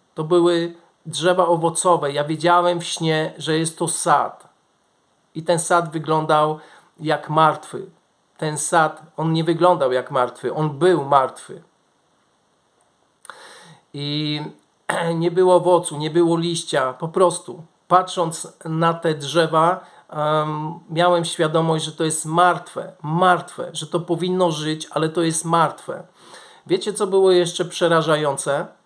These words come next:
Oczywiście ja po tym śnie zdałem sobie sprawę tak naprawdę, co Bóg mi pokazuje.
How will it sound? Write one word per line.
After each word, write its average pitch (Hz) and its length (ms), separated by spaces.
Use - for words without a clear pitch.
Oczywiście 165 580
ja 160 100
po 160 140
tym 165 200
śnie 185 460
zdałem 143 400
sobie 139 280
sprawę 151 400
tak 143 200
naprawdę, 143 480
co - 160
Bóg 156 220
mi 147 100
pokazuje. 151 680